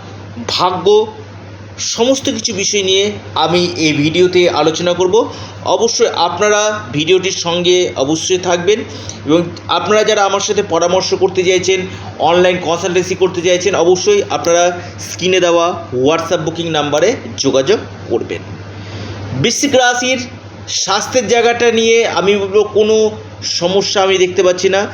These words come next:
আপনাদের শরীর স্বাস্থ্য যথেষ্ট ভালো থাকবে। তবে আমি একটা কথা আপনাদেরকে বলি, আপনাদের যেহেতু অষ্টমভাবে বৃহস্পতির অবস্থান, আমি বলবো আপনাদের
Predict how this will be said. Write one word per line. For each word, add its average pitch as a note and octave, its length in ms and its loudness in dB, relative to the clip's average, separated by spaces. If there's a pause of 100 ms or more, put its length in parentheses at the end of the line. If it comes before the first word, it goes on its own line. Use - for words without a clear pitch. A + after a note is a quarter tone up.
(400)
আপনাদের G3+ 540 2
শরীর G3 280 2
স্বাস্থ্য G3+ 500 0
যথেষ্ট G3 500 2
ভালো F3+ 340 2
থাকবে। F#3 440 2 (680)
তবে G3 220 2
আমি G3 320 2 (140)
একটা F3+ 360 -2
কথা A3 180 0
আপনাদেরকে G3 380 2
বলি, F#3+ 320 2 (380)
আপনাদের E3+ 500 0
যেহেতু G#3 580 2
অষ্টমভাবে F3 1040 0 (380)
বৃহস্পতির F3+ 640 0
অবস্থান, F#3 600 0 (340)
আমি F3+ 260 4
বলবো G3 260 4
আপনাদের F#3+ 600 0